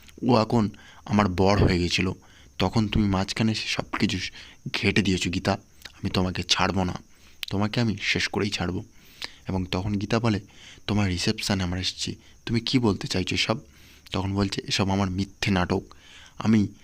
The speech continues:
স্বস্তিককে বাড়ি আনার জন্য এসব প্ল্যান খাটিয়েছিলাম।" গীতা তখন চমকে যায় এই কথা শুনে এবং সে বলে, "তুমি যাই করো, স্বস্তিককে আমার কাছ থেকে সরাতে পারবে না।" পড়শি বলে, "আমি স্বস্তিকের ক্ষতি করেই ছাড়বো,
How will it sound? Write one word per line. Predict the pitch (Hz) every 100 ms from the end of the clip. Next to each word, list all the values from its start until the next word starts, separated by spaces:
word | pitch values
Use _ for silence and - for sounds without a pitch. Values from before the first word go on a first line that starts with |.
| - -
স্বস্তিককে | - 98 - 151 143 123
বাড়ি | 117 110
আনার | 104 104
জন্য | 104 117 107
এসব | - - 90 -
প্ল্যান | 92 87
খাটিয়েছিলাম।" | - - - 92 - - - - - - 95
গীতা | 98 113
তখন | 123 120 101 -
চমকে | - 90 -
যায় | 92 - - - - - -
এই | -
কথা | - - -
শুনে | - 90 - - - - -
এবং | 135 92
সে | - 104
বলে, | 113 98 - - - - -
"তুমি | 101 98
যাই | - 101 104
করো, | 135 110 104
স্বস্তিককে | - 101 - - 101 98
আমার | 95
কাছ | 92 92
থেকে | - -
সরাতে | - - -
পারবে | 82 90 90
না।" | 87 - - - - -
পড়শি | 104 98 117
বলে, | 110 104 - - - - - -
"আমি | 98 104
স্বস্তিকের | - 98 - - 113 110
ক্ষতি | 120 -
করেই | 101 98
ছাড়বো, | 98 110 113